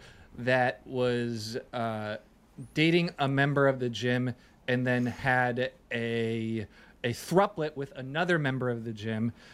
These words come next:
and then swapped that out for another thruplete member of the opposite sex. All, all, all in the gym.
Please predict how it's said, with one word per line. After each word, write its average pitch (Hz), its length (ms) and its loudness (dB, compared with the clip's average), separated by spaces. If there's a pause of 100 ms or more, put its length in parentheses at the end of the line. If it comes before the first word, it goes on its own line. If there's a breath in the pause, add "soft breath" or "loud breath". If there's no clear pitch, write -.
(140 loud breath)
and 123 120 2
then 135 140 2
swapped 147 440 2
that 139 180 2
out 135 340 0 (120)
for 131 440 -2
another 185 400 4
thruplete 165 540 -2
member 139 300 -4
of 135 120 -2
the 135 120 -2
opposite 135 500 0
sex. - 600 0 (960 loud breath)
All, 240 380 8
all, 233 380 4
all 240 200 2
in 196 140 0
the 147 80 -2
gym. 117 400 -2